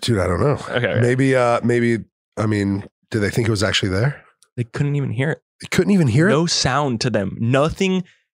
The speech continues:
Speaker 1: I thought if they
Speaker 2: conceivable.
Speaker 1: recorded an animal, they thought it was, maybe an animal was nearby.
Speaker 2: Nothing.
Speaker 1: Nothing.
Speaker 2: They heard
Speaker 1: couldn't even hear it.
Speaker 2: nothing. And then he would, if he just said,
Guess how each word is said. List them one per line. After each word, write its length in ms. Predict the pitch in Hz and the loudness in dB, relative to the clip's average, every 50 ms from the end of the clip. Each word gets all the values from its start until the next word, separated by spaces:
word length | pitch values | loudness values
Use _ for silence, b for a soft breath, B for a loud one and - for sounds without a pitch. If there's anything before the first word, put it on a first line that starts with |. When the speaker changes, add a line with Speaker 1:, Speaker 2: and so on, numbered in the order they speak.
| _ | _
Speaker 1:
I 100 | - 151 | -4 -2
thought 100 | 123 - | 0 0
if 140 | - 117 - | 0 0 2
they 100 | 156 - | 2 2
Speaker 2:
conceivable. 380 | 135 165 151 143 139 127 120 117 | 2 2 2 2 2 2 2 2
Speaker 1:
recorded 500 | 120 113 - - - 151 139 127 123 120 | 0 -2 -2 0 0 2 2 2 2 2
an 120 | 120 117 | 2 2
animal, 360 | 120 120 120 117 113 107 98 | 2 2 2 2 2 0 0
they 120 | 95 95 90 | 0 0 0
thought 200 | 92 113 110 101 | 0 0 0 0
it 40 | 101 | 0
was, 240 | 101 92 - - | 0 -2 -2 -2
maybe 240 | 101 104 104 101 101 | -2 0 0 0 0
an 80 | 98 98 | 0 0
animal 220 | 104 104 101 98 | 0 0 0 0
was 120 | 95 87 90 | -2 -2 -2
nearby. 320 | 98 98 113 92 85 135 | -2 0 0 0 0 0
Speaker 2:
Nothing. 460 | 135 139 135 135 - 127 98 - - - _ _ - | 0 0 -2 -2 -4 -6 -6 -6 -10 -16 _ _ 0
Speaker 1:
Nothing. 400 | 110 120 127 - - 80 78 90 | 0 0 0 0 -4 -4 -4 -2
Speaker 2:
They 140 | 120 131 135 | -2 -2 0
heard 260 | 113 - 143 156 151 | 0 0 0 2 2
Speaker 1:
couldn't 160 | 143 147 135 139 | 0 0 2 2
even 140 | 135 123 110 | 2 2 2
hear 120 | 120 147 | 2 2
it. 20 | 143 | 2
Speaker 2:
nothing. 400 | 131 - - - - 95 98 - _ _ _ _ _ | 0 -2 -4 -6 -8 -8 -8 -12 _ _ _ _ _
And 160 | 123 131 139 | -2 0 2
then 160 | 139 143 139 | 2 0 0
he 220 | 131 117 - 170 175 | -2 0 2 2 2
would, 160 | 170 170 156 | 2 2 0
if 140 | 127 127 - | 0 -2 0
he 120 | - 180 | 0 0
just 220 | 165 190 190 - - | 0 0 0 0 0
said, 320 | - 185 156 127 - 123 | 0 2 2 0 0 -2